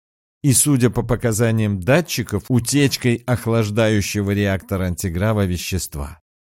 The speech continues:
Штатный сервис дроида уже занялись решением этой проблемы, но Коммодору было совсем не до этого.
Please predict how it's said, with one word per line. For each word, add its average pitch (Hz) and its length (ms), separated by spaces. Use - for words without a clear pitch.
Штатный 104 520
сервис 92 480
дроида 98 560
уже 104 240
занялись 117 560
решением 87 580
этой 87 220
проблемы, 139 500
но 127 220
Коммодору 127 760
было 113 340
совсем 104 520
не 101 140
до 92 100
этого. 76 480